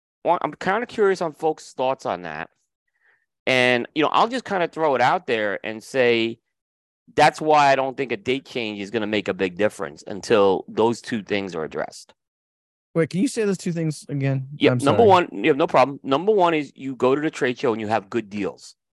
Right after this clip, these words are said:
Speaker 1: So there's a
Speaker 2: Okay.
Speaker 1: reason why you go by and there's really good deals. And number two is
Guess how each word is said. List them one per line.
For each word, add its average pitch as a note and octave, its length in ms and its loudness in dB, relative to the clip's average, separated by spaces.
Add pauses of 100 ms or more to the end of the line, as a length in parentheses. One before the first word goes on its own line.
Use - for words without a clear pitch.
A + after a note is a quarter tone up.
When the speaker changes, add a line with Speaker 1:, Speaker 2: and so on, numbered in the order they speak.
(220)
Speaker 1:
So A#2+ 120 0
there's A2 140 4
a A2+ 40 0
Speaker 2:
Okay. G2+ 80 -4
Speaker 1:
reason C3 280 0
why A#2 200 2
you A2+ 120 -8
go A2+ 160 2
by G#2+ 380 6
and G2+ 140 -2
there's G2+ 180 -8
really G#2 260 -2
good G2+ 180 -8
deals. E2+ 440 -10 (680)
And B2 140 0
number F#3 220 2
two F3+ 300 4
is A2+ 280 0